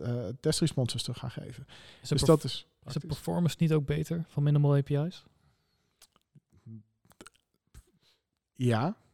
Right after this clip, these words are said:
Speaker 1: klopt. Omdat je, je hebt minder van die interceptors en minder van die attributen die daar niet meer op zitten. Dus de performance is inderdaad iets beter.
Speaker 2: Tot je dus die complexiteit gaat toevoegen waarschijnlijk.
Speaker 1: Nee, ook niet. Nee, de, de
Speaker 2: Oké.
Speaker 1: performance is gewoon beter, omdat die,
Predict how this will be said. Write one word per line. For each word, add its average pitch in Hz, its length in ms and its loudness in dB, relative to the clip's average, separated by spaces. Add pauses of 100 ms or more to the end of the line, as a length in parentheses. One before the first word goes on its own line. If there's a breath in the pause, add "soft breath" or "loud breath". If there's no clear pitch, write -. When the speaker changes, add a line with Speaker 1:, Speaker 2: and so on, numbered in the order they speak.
(320)
Speaker 1:
klopt. - 440 0 (120)
Omdat 127 320 0
je, 120 220 0
je 127 60 0
hebt 127 120 0
minder 131 560 4
van 131 140 0
die 120 80 0
interceptors 139 580 0
en 127 80 2
minder 127 240 0
van 127 160 -2
die 120 260 -4
attributen 139 640 2
die 131 320 2
daar 135 200 0
niet 147 140 6
meer 135 100 4
op 156 160 -2
zitten. 165 320 2 (560 soft breath)
Dus 131 140 2
de 139 80 4
performance 156 580 8
is 139 80 6
inderdaad 139 260 6
iets 131 120 0
beter. 147 400 2 (640)
Speaker 2:
Tot 127 220 0
je 135 80 4
dus 120 160 4
die 120 120 0
complexiteit 117 640 2
gaat 120 120 -6
toevoegen 120 320 -2
waarschijnlijk. 139 380 -6 (1120 loud breath)
Speaker 1:
Nee, 190 180 10
ook 214 120 10
niet. 151 240 8
Nee, 180 180 12
de, - 0 -
de 190 60 10
Speaker 2:
Oké. 185 120 6
Speaker 1:
performance 190 340 8
is 185 60 4
gewoon 175 160 8
beter, 190 320 10
omdat 170 220 6
die, 170 240 6